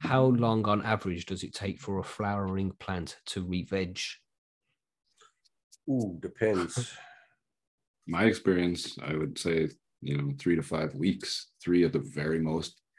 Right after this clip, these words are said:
Speaker 2: when you start seeing, well, I would say probably after two, two weeks after it gets settled, after you planted your clone, and it's like, "Holy fuck, where am I?" for a week.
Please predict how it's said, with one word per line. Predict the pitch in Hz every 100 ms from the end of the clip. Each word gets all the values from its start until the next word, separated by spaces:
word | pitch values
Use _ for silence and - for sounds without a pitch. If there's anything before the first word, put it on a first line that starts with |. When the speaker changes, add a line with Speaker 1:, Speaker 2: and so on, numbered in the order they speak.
| - _ _
Speaker 2:
when | - 87
you |
start | 71 82 73
seeing, | - 85 82 78 78 78 - _ _ _ _ _
well, | 87 82 78 - -
I |
would | 101 -
say | 107
probably | - 104 101
after | 95 87 85
two, | 73 - 98 92 87 - _ _ _ -
two | 120 113
weeks | 92 87 -
after | 90 90 90
it | 82
gets | 78 78 -
settled, | - 90 73 76
after | 78 78 76
you | 76
planted | 69 85 82 71
your | 73
clone, | - 78 73
and | 69
it's | 67 73
like, | 67
"Holy | 98 87
fuck, | 78 87 80 -
where | 73
am | 85 78
I?" | 78
for | - 73
a | 71
week. | 76 -